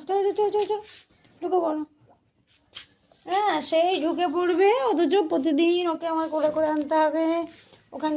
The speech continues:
থেকে এনে তারপর ওকে ঢোকাতে হবে। গুড বয় মেয়ে, শুয়ে পড়ো।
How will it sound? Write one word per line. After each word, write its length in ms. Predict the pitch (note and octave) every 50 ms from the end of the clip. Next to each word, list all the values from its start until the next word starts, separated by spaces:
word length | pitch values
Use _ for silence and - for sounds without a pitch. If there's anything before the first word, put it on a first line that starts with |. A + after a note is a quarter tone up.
| C#4 A#3+
থেকে 240 | D#4+ - - D#4+ E4 E4+ F4 F4+ F4 D#4+
এনে 220 | D4 D4+ D#4+ F4 F#4 G4 G4+ -
তারপর 260 | D#4+ D4 C4+ A#3+ C4 C4 B3
ওকে 120 | A#3 A#3+ A3+ G#3+
ঢোকাতে 300 | G#3+ G3+ G#3 G#3 - G#3+
হবে। 220 | G#3 A3 A3+ A#3+ - - - - - _ _ _ _ _ _ _ _ _ _ _ _ _ _ _ _ _ - - - -
গুড 200 | D#4 F4 F4+ B3 A#3+ A3
বয় 160 | A3+ G#3+ G#3 G#3
মেয়ে, 140 | G#3+ A3+ A3+ -
শুয়ে 180 | - E4+ D#4+ C4+
পড়ো। 180 | A#3 A3 G#3+